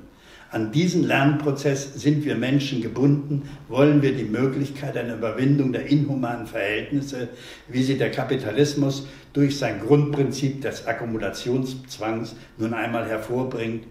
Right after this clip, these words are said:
nicht ungenützt verstreichen lassen. Sicher, Rosas Dialektik von Spontaneität und Organisation war zeitgeschichtlich eingebettet in die große aufsteigende Arbeiterbewegung,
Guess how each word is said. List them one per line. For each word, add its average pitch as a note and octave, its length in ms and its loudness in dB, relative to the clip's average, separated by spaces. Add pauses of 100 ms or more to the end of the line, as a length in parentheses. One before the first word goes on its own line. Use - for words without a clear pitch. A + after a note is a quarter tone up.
(160)
nicht C3+ 360 -2
ungenützt A2+ 680 -2 (180)
verstreichen - 600 -6
lassen. - 360 -18 (840)
Sicher, - 320 -2 (1040)
Rosas D#3 460 4
Dialektik C3 560 2
von B2 320 0
Spontaneität A2+ 1040 -4 (480)
und A2+ 180 -4
Organisation A2+ 880 -4
war G#2 140 -4
zeitgeschichtlich A2+ 880 -4
eingebettet C3 640 0
in A2 120 -2
die G#2 100 -6
große A#2+ 480 -2
aufsteigende A2+ 800 -2
Arbeiterbewegung, B2+ 1000 -2